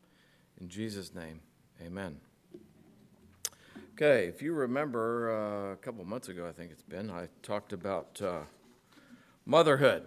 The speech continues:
okay? I talked about motherhood. I talked about, uh, moms being readers of God's word, being obedient to it, um, loving unconditionally,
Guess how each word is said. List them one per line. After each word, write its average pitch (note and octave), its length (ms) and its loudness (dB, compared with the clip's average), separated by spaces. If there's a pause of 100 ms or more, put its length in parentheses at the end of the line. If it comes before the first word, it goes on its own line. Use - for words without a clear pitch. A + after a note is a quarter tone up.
okay? B2+ 440 2
I G#2+ 60 0
talked A#2+ 280 2
about A2 280 4
motherhood. B2+ 460 8
I A2+ 80 8
talked A#2 300 4
about, A2 500 2
uh, F#2+ 220 0
moms A2+ 420 2
being G2+ 340 0
readers A#2 380 2
of F#2 120 -6
God's G#2 380 2
word, A2 400 2
being G#2 180 -2
obedient G#2+ 580 -4
to A2 240 0
it, - 260 -4 (600)
um, F2+ 460 0
loving C3+ 480 10
unconditionally, B2+ 880 4